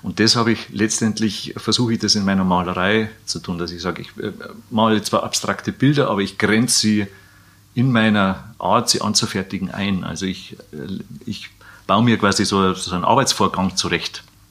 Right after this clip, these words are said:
Quasi eine Art Malvorgang, der mir eigentlich eine, eine Idee, wie es zu dem Bild kommen kann.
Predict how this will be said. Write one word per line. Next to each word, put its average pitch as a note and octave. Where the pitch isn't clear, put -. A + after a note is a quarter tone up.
Quasi F2
eine F#2+
Art F#2
Malvorgang, F#2
der F#2
mir F#2
eigentlich E2+
eine, G2
eine F#2+
Idee, A2+
wie A#2+
es -
zu -
dem G2
Bild A#2+
kommen A#2+
kann. C#3+